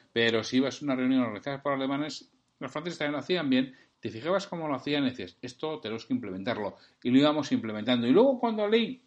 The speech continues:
el libro de Alan Cardón, Coaching de Equipos, y lo contaba, y digo, "Es que esto era lo que hacían estos tíos". Y aquello funcionaba, aquello hacía que fueran mucho más productivas que las reuniones que teníamos en España, aunque, oye, tengo que reconocer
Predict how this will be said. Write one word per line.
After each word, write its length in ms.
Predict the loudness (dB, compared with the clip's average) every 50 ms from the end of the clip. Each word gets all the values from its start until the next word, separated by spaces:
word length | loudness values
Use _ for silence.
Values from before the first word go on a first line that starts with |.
| _ _ _
el 160 | -4 -4 -2
libro 340 | 0 0 2 2 2 2 0
de 240 | 0 0 0 0 0
Alan 240 | 0 0 -2 -2 -2
Cardón, 460 | -4 -6 -4 -2 -2 -2 -2 -2 -6 -10 _ _ _ _
Coaching 300 | -4 -4 -4 -4 -4 -6
de 80 | -6 -6
Equipos, 320 | -6 -8 -10 -12 -10 -6
y 40 | -4
lo 100 | -4 -2
contaba, 340 | 0 0 2 4 4 4 4
y 40 |
digo, 280 | 2 0 -2 -6 -14 -18
"Es 160 | -16 -16 -16
que 140 | -14 -12 -12
esto 260 | -12 -12 -10 -8 -6
era 140 | -4 -4 -4
lo 160 | -4 -6 -8
que 80 | -10 -10
hacían 240 | -10 -10 -10 -10 -12
estos 280 | -12 -14 -16 -16 -10
tíos". 360 | -8 -8 -8 -8 -10 -16 -20 -20 -20 -20 -20 _ _ _ _
Y 300 | -6 -4 -4 -2 -2 -2
aquello 340 | -4 -4 -4 -4 -4 -4
funcionaba, 640 | -4 -6 -8 -8 -6 -6 -4 -2 -2 -2 -2 -4 -4 -10 -20 _ _ -16
aquello 300 | -12 -8 -6 -6 -4 -6
hacía 200 | -4 -6 -6 -6
que 120 | -6 -8
fueran 280 | -6 -6 -4 -2 -2 -2
mucho 360 | -2 -2 -2 -4 -4 -6 -6
más 140 | -6 -8 -8
productivas 600 | -6 -4 -2 -2 -2 -4 -4 -4 -2 -2 -2 -2
que 100 | -4 -2
las 160 | -2 -2 -2
reuniones 460 | -2 -2 0 2 2 2 0 -2 -6
que 120 | -8 -8
teníamos 520 | -8 -6 -4 0 2 2 2 2 0 -2 -6
en 80 | -8
España, 320 | -10 -6 -6 -4 -2 -2 -2
aunque, 240 | -2 -2 -2 -2 0
oye, 220 | 2 2 2 0
tengo 240 | 0 -2 -2 -2 -2
que 80 | -4
reconocer 520 | -6 -4 -4 -2 -2 -2 -2 -4 -4 -6